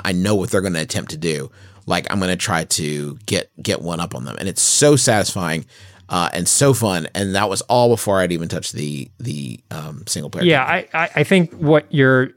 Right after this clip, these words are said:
Speaker 2: uh, you didn't mention, but I think is very important to this, is that Halo mul-, Halo Infinite multiplayer is free to play. And I don't just mean that, "Hey, it's free," or whatever. I mean,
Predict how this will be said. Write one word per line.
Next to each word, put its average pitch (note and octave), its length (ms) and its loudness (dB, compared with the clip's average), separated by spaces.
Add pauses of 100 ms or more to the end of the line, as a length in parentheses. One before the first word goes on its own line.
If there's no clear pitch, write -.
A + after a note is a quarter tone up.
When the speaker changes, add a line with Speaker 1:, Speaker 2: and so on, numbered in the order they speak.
(120)
Speaker 2:
uh, A#2 360 2
you D3 160 4
didn't D3 220 6
mention, A#2+ 400 2
but A2 140 4
I A2 40 6
think A2 140 4
is G#2+ 80 2
very G#2 180 4
important C#3 440 0
to G3+ 80 4
this, A3 340 2 (120)
is B2+ 180 4
that A2+ 280 2
Halo C3 360 4
mul-, A#2 240 2
Halo E3+ 340 6
Infinite C3+ 320 2
multiplayer B2+ 580 4
is A2+ 160 0
free C#3 260 2
to C3 180 -2
play. E3+ 480 2 (500)
And B2+ 220 2
I A#2+ 80 4
don't D3 240 6
just B2 220 4
mean B2 180 4
that, A2+ 300 2 (220)
"Hey, C3 220 6
it's A2 140 2
free," A2+ 260 6
or A2 220 4
whatever. A#2+ 420 4
I C#3+ 100 2
mean, C3+ 360 4